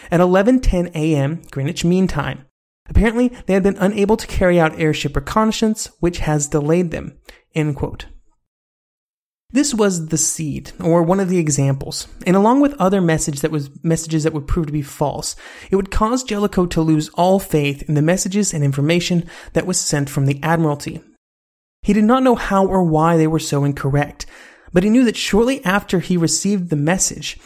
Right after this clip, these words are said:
at four forty-five P M, Beatty was signaling that he was within sight of the High Seas Fleet. Indeed, he was being fired at by the German ships themselves. This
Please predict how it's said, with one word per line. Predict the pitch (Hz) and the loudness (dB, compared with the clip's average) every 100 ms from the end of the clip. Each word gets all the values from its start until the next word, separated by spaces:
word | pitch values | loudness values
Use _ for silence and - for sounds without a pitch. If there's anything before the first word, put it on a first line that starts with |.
| - - | -20 -6
at | 175 - | -6 -4
four | - 214 240 | 0 2 2
forty-five | - 226 214 - 196 196 - | 2 0 0 0 0 0 -2
P | - 190 156 | -2 -2 -2
M, | 135 143 - - - - 147 | -4 -10 -18 -20 -20 -8 -2
Beatty | 170 214 254 | 0 2 2
was | 269 247 | 2 0
signaling | - 175 160 160 160 156 | 0 2 2 2 2 0
that | 151 | 0
he | 196 | 0
was | 202 185 170 | 0 0 0
within | 165 196 | -2 -2
sight | - - 214 190 | -2 -2 -2 -2
of | |
the | 165 - | -4 -2
High | 156 | -4
Seas | 139 147 139 - | -2 -4 -6 -6
Fleet. | - 254 - - - - - | -4 -4 -4 -14 -20 -10 -2
Indeed, | 190 226 | 2 4
he | 208 | 4
was | 233 | 2
being | 185 208 | 2 0
fired | - - 202 220 | -2 -2 0 2
at | 214 165 143 | 0 -2 -2
by | 165 190 | 0 2
the | 180 | 0
German | 151 170 165 175 | -2 0 2 0
ships | 175 139 135 | -2 -6 -6
themselves. | - 127 - 208 170 131 - - - - _ _ - | -8 -6 -2 -2 -2 -2 -6 -12 -18 -20 _ _ -4
This | 190 | -2